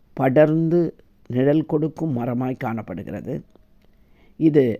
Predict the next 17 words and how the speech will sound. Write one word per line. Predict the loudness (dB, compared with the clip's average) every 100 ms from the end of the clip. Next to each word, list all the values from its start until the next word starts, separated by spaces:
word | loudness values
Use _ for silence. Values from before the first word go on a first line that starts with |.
| -6
அத்திமரத்தின் | -6 -2 0 2 0 -2 -2
ஒரு | -2 -2
வகையாக | -4 -4 -4 -4 -6
காணப்படுகிறது. | -8 -10 -10 -12 -12 -12 -14 -16 -20 _ _ _ _ _ _
அநேக | -8 -2 0 2 0 -2 -6 -4
கிளைகள் | 0 2 2 -2
அதற்கு | -4 -8 -8 -8
உண்டு. | -6 -6 -8 -12 _ -20 -20 -20 -4
அதிலே | 0 2 0
அநேக | -2 -2 0 0 0 0 0 -2 -4 -12 -6
பட்சிகள் | -6 -4 -2 0 0 -2 -6
வந்து | -4 -2 0 -2 -4 -10 _ -20 _ -6
தங்களுக்கு | -2 0 -2 -2 -4 -4 -6 -10 -20 -20 -4
உறைவிடத்தை | 0 2 4 2 -2 -6 -2 -2 -4 -6 -6 -6 -10 _ -6
கண்டுகொள்ளும். | -2 -2 -4 -8 -12 -16 -20 -20 _ _ _ _ _ _ _ _ _ _
தேவனுடைய | 4 4 6 4 2 0
படைப்பிலே | -2 -2 -2 -4 -4 -6 -10